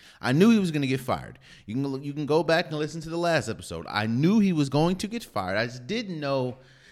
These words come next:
I didn't think he was gonna get <laughs> fired this soon. Also, and when I say this soon, I meant this week. I thought it was gonna get probably the end, you know, end of the season. I also <laughs> didn't think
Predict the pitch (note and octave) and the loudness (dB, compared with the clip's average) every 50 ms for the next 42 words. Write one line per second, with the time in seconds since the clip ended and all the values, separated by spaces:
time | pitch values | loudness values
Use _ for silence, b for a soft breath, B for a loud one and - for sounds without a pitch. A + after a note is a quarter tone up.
0 | B B B - A#3 E4 E4+ E4 D#4 - - A#3 A#3+ A3 F#3 - F3+ F3 D#3+ - | B B B 2 2 2 2 0 -4 -6 -4 -4 -4 -4 -4 -6 -6 -6 -6 -2
1 | - F3 E3 D3+ C#3+ C3+ C#3 - - - - B2+ B2 D3 B2+ B2 A#2 A#2+ A2 G#2 | 0 0 0 0 0 -2 -4 -4 -6 -8 -6 -4 -2 -2 -2 -2 -4 -6 -8 -10
2 | F#2+ - - - _ _ b b b b b b b b b b b b _ _ | -14 -16 -20 -20 _ _ b b b b b b b b b b b b _ _
3 | _ _ - G#2+ C3 E3 D#3+ - - - C3+ B2+ G#2+ F#2+ F#2 F2+ - - B2+ F3 | _ _ -4 2 2 2 2 2 -2 0 0 0 2 0 -2 -4 -2 2 6 6
4 | G#3+ - - - C#3 A#2 G2+ F#2+ F#2+ G2+ F#2+ - - - G2+ G2+ D#2+ A#2+ B2 C3 | 6 6 4 -2 -4 -4 -4 -4 -6 -8 -10 -14 -20 -20 -18 -10 -6 -2 0 0
5 | C#3+ D3 D#3 C#3 A2+ A2+ A#2 - - A2+ G#2+ G2 F#2 F#2+ F#2 F2+ C#2 - - _ | 0 0 0 0 -2 -2 -4 -4 -4 -4 -4 -4 -4 -4 -4 -4 -6 -8 -14 _
6 | - - - - E2+ F#2+ D#2 D2+ D2+ E2 E2 - - - - G2 F#2 G2+ F#2 F2+ | -20 -20 -16 -10 -8 -8 -8 -8 -12 -12 -14 -14 -16 -14 -14 -10 -6 -4 -4 -4
7 | E2+ E2+ E2+ E2 E2 D2+ D2+ - - _ - D#2+ D#2 D2+ C#2+ D2 D2+ C#2+ C2 - | -4 -6 -8 -10 -10 -10 -12 -14 -14 _ -10 -8 -8 -8 -8 -10 -12 -12 -14 -16
8 | - - - - D2+ C2+ A1+ C2 E2 D#2 - - - D2+ C#2 B1 - - D#2+ D#2+ | -20 -20 -16 -12 -12 -12 -10 -10 -10 -12 -12 -14 -16 -16 -16 -16 -14 -12 -10 -10
9 | D2 C2 - - - G2 F2 C#2+ C#2 C2 B B B B B B F2 B B B2 | -10 -12 -14 -12 -10 -10 -10 -10 -12 -16 B B B B B B -20 B B 2
10 | E3+ A3+ C4 - F#3 D3 C3+ B2+ F#2 - - - - - - - - - - - | 2 2 2 0 -2 0 0 0 0 -2 -6 -10 -12 -16 -20 -18 -16 -14 -10 -8
11 | C3 A#2+ G#2+ - - | -8 -8 -8 -10 -12